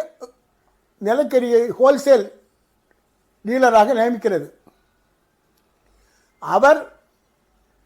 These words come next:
அவரிடமிருந்து நேரடியாகவும் மின்சார வாரியம் வாங்க முடியும்.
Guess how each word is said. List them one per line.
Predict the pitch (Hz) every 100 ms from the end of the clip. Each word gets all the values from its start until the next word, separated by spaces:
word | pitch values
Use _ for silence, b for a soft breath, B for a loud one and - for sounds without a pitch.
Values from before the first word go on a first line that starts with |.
| _ _ _ _ _ _ _ _ _ _ _ _ _ _ _ _ -
அவரிடமிருந்து | 202 269 277 247 214 175 180 208 220 208 - _ _ _ _ _ _ _ _ _ _ _ _ _ _ _ _ _ -
நேரடியாகவும் | 165 208 233 226 233 226 262 285 277 _ _ _ 214
மின்சார | 226 254 233 233
வாரியம் | 220 226 214
வாங்க | 208 254
முடியும். | 240 214 190